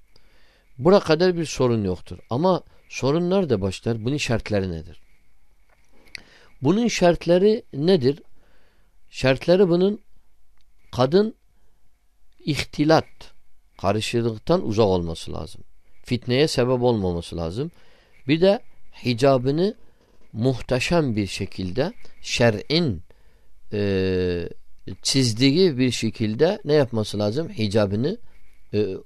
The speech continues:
uygulaması lazım. Kadın bu şartta çalışmayı temkin ettidir, bir mahsur yoktur, çalışabilir.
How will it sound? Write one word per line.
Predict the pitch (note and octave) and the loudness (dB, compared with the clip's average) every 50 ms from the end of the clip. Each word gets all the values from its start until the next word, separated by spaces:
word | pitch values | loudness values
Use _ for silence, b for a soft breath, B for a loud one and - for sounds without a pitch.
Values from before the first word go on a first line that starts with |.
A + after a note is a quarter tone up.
| - - | -14 -6
uygulaması | - C#3 C3+ B2 B2 A2+ G2+ F#2+ F2+ F2+ - - E2 | -2 0 2 4 4 4 4 2 0 -2 -4 -6 -8
lazım. | D2 C2 A#1 - - - b b b b b b b b b b - - | -8 -10 -12 -14 -18 -20 b b b b b b b b b b -8 0
Kadın | - F3 G3 F3+ F3+ D3 B2 A2+ A#2 C3 | 4 4 4 4 4 2 2 2 0 0
bu | F#3+ G#3+ | 0 0
şartta | - - E3 C#3+ A#2 - - - A#2 G#2 F2+ - - - - - - _ - - - | 2 4 4 4 4 2 -2 -4 -2 -2 -2 -2 -6 -18 -20 -20 -20 _ -20 -20 -12
çalışmayı | - - C3 B2+ B2+ C3+ B2 - - C#3+ C#3 C#3 C3+ B2+ G#2 F2+ - - - | -4 2 2 2 2 2 0 -2 0 0 2 4 4 4 2 0 -2 -4 0
temkin | - B2 B2+ C3 A#2+ - - E3+ E3+ D#3 | 2 4 4 4 2 0 -2 0 0 2
ettidir, | C#3+ B2+ - - - A3 E3+ E3 F3+ A3+ C#4 - - - - - | 0 0 -2 -2 -2 -2 0 2 0 0 0 -2 -16 -18 -8 -2
bir | B2 B2 | 0 2
mahsur | A2 G2+ G2 G2 - - A#2 | 2 2 0 -2 -4 -4 -4
yoktur, | C3+ E3+ - - - F#2+ | -4 -4 -6 -6 -10 -10
çalışabilir. | - - G#2+ F#2+ E2+ - - D#2+ - F2 E2+ E2 - | -8 -6 -6 -6 -6 -6 -8 -10 -10 -12 -16 -18 -18